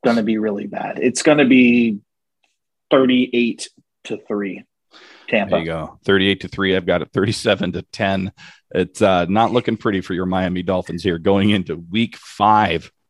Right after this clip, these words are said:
Speaker 2: of this twenty twenty-one N F L
Speaker 1: Week
Speaker 2: season.
Speaker 1: five, I picked us to win one time,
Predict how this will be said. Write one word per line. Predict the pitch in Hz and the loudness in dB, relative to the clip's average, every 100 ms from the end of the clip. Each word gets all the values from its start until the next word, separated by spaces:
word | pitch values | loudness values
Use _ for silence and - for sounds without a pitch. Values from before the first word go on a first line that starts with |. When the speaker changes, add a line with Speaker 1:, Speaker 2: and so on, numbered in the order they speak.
| _ _ _ - | _ _ _ -8
Speaker 2:
of | 90 | -4
this | 90 - | -4 -6
twenty | - 98 | -6 -4
twenty-one | 90 92 87 90 90 | -4 -8 -6 -6 -6
N | 92 | -6
F | - | 2
L | |
Speaker 1:
Week | 190 208 | 4 4
Speaker 2:
season. | 185 190 | 0 0
Speaker 1:
five, | 160 151 123 | 2 4 4
I | 131 | 4
picked | 139 165 160 | 2 -2 -2
us | 156 | -4
to | - | -2
win | 131 131 127 113 110 | -2 -2 -2 -4 -4
one | 117 123 139 123 | -2 -2 -4 -8
time, | - 120 110 101 | -6 -4 -4 -6